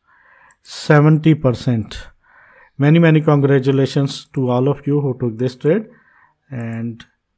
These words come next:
after hitting my target, let me please tell you what will be the next target for the VeChain right now.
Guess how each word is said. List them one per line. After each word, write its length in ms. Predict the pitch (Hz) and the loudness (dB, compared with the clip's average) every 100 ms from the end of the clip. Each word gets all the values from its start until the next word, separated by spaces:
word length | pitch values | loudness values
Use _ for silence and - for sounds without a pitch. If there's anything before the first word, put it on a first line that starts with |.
| _ _ _ _ _ _ | _ _ _ _ _ _
after 260 | 123 - 147 | -6 2 2
hitting 280 | 127 147 143 | 2 0 0
my 140 | 131 | -2
target, 540 | 131 127 123 127 127 127 | -2 -2 -2 -4 -4 -4
let 200 | 120 131 | -4 -4
me 120 | 123 | -6
please 400 | - 120 120 120 | -6 -4 -4 -6
tell 200 | 123 117 | -6 -6
you 480 | 113 120 123 135 - _ _ _ _ | -6 -6 -6 -10 -18 _ _ _ _
what 240 | 135 135 135 | -4 -4 -2
will 240 | 131 127 | -2 -2
be 220 | 120 127 | -2 -2
the 240 | 123 123 120 | -2 -2 -2
next 460 | 117 131 127 - | -2 -2 -4 -8
target 760 | - 120 117 117 127 131 - - _ _ _ _ _ _ _ _ _ _ _ _ _ | -4 -4 -4 -4 -6 -6 -16 -20 _ _ _ _ _ _ _ _ _ _ _ _ _
for 300 | - 127 123 | -6 -4 -2
the 380 | 117 127 170 214 _ _ _ _ _ _ _ _ _ _ _ _ _ _ _ - | -4 -8 -8 -12 _ _ _ _ _ _ _ _ _ _ _ _ _ _ _ -12
VeChain 640 | 117 123 123 139 127 139 117 | -6 -4 -4 -4 -4 -4 -4
right 240 | 110 110 | -8 -6
now. 260 | 120 120 | -8 -10